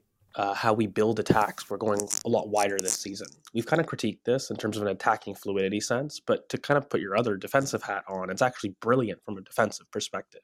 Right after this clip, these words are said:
Because say you were to have a turnover, and from a defensive perspective, turnovers are what cost you transitions. So if you had one in the middle of the pitch,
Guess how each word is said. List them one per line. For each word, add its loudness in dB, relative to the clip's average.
Because 0
say 4
you 6
were 4
to 6
have 6
a -2
turnover, 0
and -2
from 4
a 4
defensive 0
perspective, -2
turnovers 2
are 6
what 2
cost -2
you -2
transitions. -2
So 0
if -2
you 2
had 2
one 2
in -2
the -4
middle 4
of 2
the -4
pitch, -10